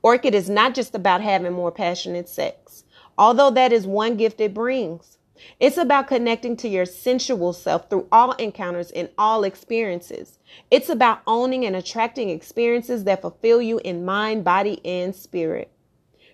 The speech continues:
Dear one, embrace the fact that you are a vibrant, living creature who knows that receiving pleasure is a birthright. How beautiful is that?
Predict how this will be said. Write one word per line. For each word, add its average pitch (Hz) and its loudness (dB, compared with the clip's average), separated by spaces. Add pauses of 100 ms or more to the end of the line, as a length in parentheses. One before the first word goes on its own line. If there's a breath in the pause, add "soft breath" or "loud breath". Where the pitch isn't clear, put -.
Dear 233 6
one, 180 -4 (280 soft breath)
embrace 220 0
the - -8
fact - 0
that - -6
you 202 -2
are 214 2 (100)
a 160 -2
vibrant, 202 -2
living 196 -2
creature 175 -8 (200 soft breath)
who 214 0
knows 202 2
that 180 -2
receiving 226 -4
pleasure 185 -4
is 190 -6
a 170 2
birthright. 156 -6 (1300)
How 220 -4
beautiful 196 0
is 185 -2
that? - -2